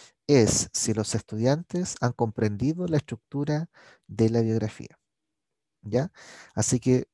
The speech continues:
eh, por favor, todos ingresen al link que acabo de compartir en el chat. Eh, ahora lo voy a compartir por WhatsApp para aquellos que me,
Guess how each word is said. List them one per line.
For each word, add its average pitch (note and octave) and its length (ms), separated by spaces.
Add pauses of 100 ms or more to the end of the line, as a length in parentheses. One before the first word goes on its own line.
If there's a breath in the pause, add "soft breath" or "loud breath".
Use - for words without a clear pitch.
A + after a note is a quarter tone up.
eh, G#2 260
por - 180
favor, B2 320
todos C#3+ 260
ingresen C3+ 460
al A#2 140
link C#3+ 160
que C#3 80
acabo A#2+ 220
de B2 60
compartir A2+ 440
en A2 120
el A#2 120
chat. F#3+ 200 (720 loud breath)
Eh, G#2 360
ahora A#2+ 260
lo A#2+ 100
voy B2 140
a A#2+ 40
compartir A#2 460
por A#2+ 180
WhatsApp A2+ 360
para C#3 120
aquellos C3+ 240
que - 120
me, A#2+ 180